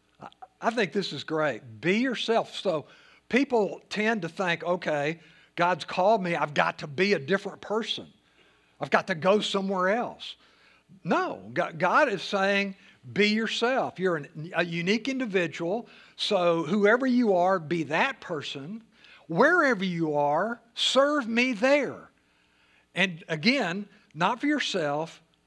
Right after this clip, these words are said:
but for God. You live for God and you serve him. So the calling is ours, the gifts are ours,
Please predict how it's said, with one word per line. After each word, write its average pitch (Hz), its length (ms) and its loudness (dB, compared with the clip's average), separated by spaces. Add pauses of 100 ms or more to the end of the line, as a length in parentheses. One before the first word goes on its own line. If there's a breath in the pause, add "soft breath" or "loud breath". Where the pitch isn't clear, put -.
(120)
but 160 520 0
for 151 600 0 (180)
God. 135 480 -2 (280)
You 147 180 -6
live 151 260 -2
for 147 240 -6
God 135 340 0
and 131 200 -10
you 127 100 -10
serve 127 340 -8
him. 117 320 -12 (480 loud breath)
So 175 80 -4
the 156 80 -4
calling 262 460 4
is 196 140 0
ours, 190 420 2
the 156 100 -4
gifts 214 300 2
are 185 80 -4
ours, 160 460 0